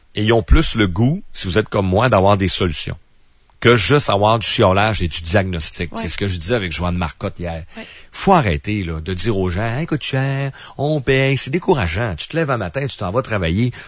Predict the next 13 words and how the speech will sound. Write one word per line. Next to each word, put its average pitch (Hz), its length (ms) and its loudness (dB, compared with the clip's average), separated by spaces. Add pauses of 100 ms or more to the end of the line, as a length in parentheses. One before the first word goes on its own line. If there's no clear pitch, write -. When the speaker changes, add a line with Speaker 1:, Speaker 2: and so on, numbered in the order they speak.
(540)
Speaker 1:
Apporte-moi - 480 2
des 120 80 -2
solutions. 90 520 -2 (480)
Et - 60 -10
moi, 90 140 0 (100)
en 90 120 4
tout 110 180 -2
cas, 73 80 -2
hier, 98 260 -2
j'en 95 160 -6
avais 92 220 -4
une, 139 260 -6
là. 160 140 -6